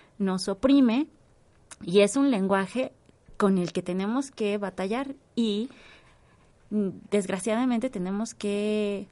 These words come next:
jugar las reglas de este lenguaje del derecho para poder ganarles las batallas en ese campo, en ese campo del derecho también. Porque si nosotras no utilizamos esta herramienta jurídica, no vamos a poder avanzar.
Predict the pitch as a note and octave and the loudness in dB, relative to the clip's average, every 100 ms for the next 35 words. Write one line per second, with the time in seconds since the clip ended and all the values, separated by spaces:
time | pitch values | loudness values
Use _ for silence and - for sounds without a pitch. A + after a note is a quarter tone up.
0 | _ - G3+ G3 G#3 A#3 G#3+ G3+ F#3+ G3+ | _ -10 -6 -2 -2 -2 -4 -6 -6 -6
1 | F#3+ F#3+ G3 F3+ F3 F#3 G3+ F3+ F3 F3 | -6 -8 -8 -6 -6 -8 -8 -8 -6 -8
2 | F#3 A#3+ A#3 F3+ E3+ - F#3 F#3+ F#3+ F3+ | -8 -8 -8 -8 -8 -6 -6 -4 -4 -2
3 | F#3 F#3+ F#3 G#3 F#3+ E3+ F3 E3+ F#3 F3 | -2 -4 -6 -8 -10 -12 -12 -10 -8 -10
4 | G3+ - - _ _ - G3 F#3 F#3+ F#3+ | -12 -16 -20 _ _ -2 0 0 -2 -6
5 | E3+ E3 - - G3 G3 G3 F#3+ F#3 F3+ | -8 -10 -14 -10 -6 -6 -6 -8 -8 -8
6 | E3 - E3+ - - - F#3 - - - | -8 -10 -12 -12 -10 -10 -12 -18 -20 -20
7 | - - - G#3 G3+ G3 G3 G3 A3 A3+ | -20 -16 -6 -4 -2 -4 -4 -6 -6 -4
8 | A3 G#3+ F#3+ G3 F#3+ F#3+ F#3 F#3 F#3 F3+ | -4 -4 -6 -6 -4 -6 -6 -6 -6 -4
9 | F3+ F#3 F#3+ G#3 G3+ F3+ F#3 A3 A#3 D4 | -4 -4 -4 -6 -6 -6 -4 -4 -2 -2
10 | G4+ - - - _ _ G3+ G3 F#3+ G3+ | -4 -10 -20 -20 _ _ -2 -2 0 0
11 | A3 A3+ F#3 - F#3 F3+ F3 F3 F3 F3 | 0 -2 -6 -6 -4 -4 -6 -10 -10 -14